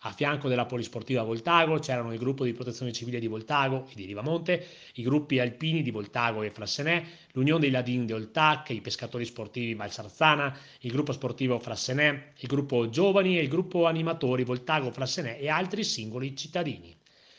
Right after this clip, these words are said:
A loro si sono aggiunti il Soccorso Alpino di Agordo, il gamp, Radio Più e Valbelluna Emergenza e vari sponsor.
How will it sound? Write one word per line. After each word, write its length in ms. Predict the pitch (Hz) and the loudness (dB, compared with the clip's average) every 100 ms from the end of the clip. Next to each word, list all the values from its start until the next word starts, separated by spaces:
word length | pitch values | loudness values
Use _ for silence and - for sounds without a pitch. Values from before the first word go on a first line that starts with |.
| - | -12
A 100 | 120 | 0
loro 280 | 117 147 190 | 4 6 6
si 140 | 139 | 4
sono 180 | 123 120 | -2 -4
aggiunti 360 | 110 123 131 127 | -2 0 0 0
il 60 | |
Soccorso 360 | - 113 110 - | -6 -6 -8 -10
Alpino 260 | 101 117 107 | -10 -8 -6
di 120 | 117 | 2
Agordo, 500 | 143 147 147 139 113 | 4 4 2 0 -2
il 160 | 107 | -4
gamp, 440 | 107 143 139 139 135 | -2 0 0 0 0
Radio 360 | 127 113 120 | 0 0 -4
Più 240 | 120 202 202 | -2 2 2
e 80 | 175 | 2
Valbelluna 420 | 180 180 156 156 | 2 2 2 2
Emergenza 540 | 170 156 113 104 190 | 0 -2 -4 -6 -2
e 40 | 185 | 0
vari 180 | 170 | 0
sponsor. 560 | 170 - 92 - 101 | -2 -6 -10 -12 -14